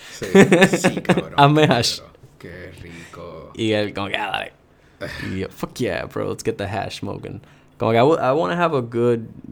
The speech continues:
Speaker 2: good weed production eventualmente cuando yo tenga mi terrenito, en verdad. Pero esto ya es un futuro en el cual Puerto Rico permite el autocultivo
Speaker 1: Yeah.
Speaker 2: y es legal
Speaker 1: Yeah.
Speaker 2: hacerlo,
Speaker 1: Yeah.
Speaker 2: puñeta,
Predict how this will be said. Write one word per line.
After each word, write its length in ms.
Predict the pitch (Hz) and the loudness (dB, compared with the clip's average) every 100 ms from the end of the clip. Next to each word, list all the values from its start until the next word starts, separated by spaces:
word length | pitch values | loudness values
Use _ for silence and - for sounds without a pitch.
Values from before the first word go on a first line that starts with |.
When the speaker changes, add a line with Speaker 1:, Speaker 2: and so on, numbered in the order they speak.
| 110 | -4
Speaker 2:
good 140 | 113 110 | -2 0
weed 180 | 110 107 | -2 -2
production 480 | - 101 98 - 98 | -2 -2 -2 -4 -4
eventualmente 720 | 95 98 98 98 95 95 92 | -4 -4 -4 -2 -4 -6 -6
cuando 260 | 90 90 90 | -6 -4 -4
yo 240 | 90 92 | -2 -4
tenga 260 | 92 95 95 | -4 -6 -4
mi 160 | 98 98 | -6 -6
terrenito, 600 | 98 98 90 90 90 92 | -6 -6 -6 -6 -8 -10
en 140 | 92 90 | -10 -8
verdad. 360 | 92 92 92 - - _ _ _ _ _ _ | -8 -8 -10 -14 -20 _ _ _ _ _ _
Pero 140 | 104 | -2
esto 180 | 95 107 | -2 -2
ya 280 | 104 107 107 | 0 0 0
es 60 | |
un 120 | 104 101 | -2 -2
futuro 380 | 107 104 107 101 | -2 0 0 0
en 60 | |
el 80 | 98 | -2
cual 160 | 98 95 | -2 -4
Puerto 260 | 98 98 98 | -4 -4 -2
Rico 220 | 98 107 | 0 4
permite 560 | 120 131 185 175 160 - - _ | 8 10 10 12 10 6 -8 _
el 120 | - 123 | 6 8
autocultivo 880 | 123 131 135 127 165 185 147 135 131 | 8 8 6 8 10 12 12 12 8
Speaker 1:
Yeah. 260 | 98 95 - | -4 -14 0
Speaker 2:
y 80 | 117 | 4
es 160 | 117 - | 6 8
legal 680 | 143 139 156 165 147 139 139 - - | 10 12 12 12 12 10 4 -4 -18
Speaker 1:
Yeah. 220 | 92 92 | -16 -2
Speaker 2:
hacerlo, 800 | 95 107 - 156 156 123 120 117 - | 0 4 8 10 10 10 8 4 -2
Speaker 1:
Yeah. 80 | |
Speaker 2:
puñeta, 720 | 113 110 123 151 123 117 120 | 0 4 6 8 8 6 4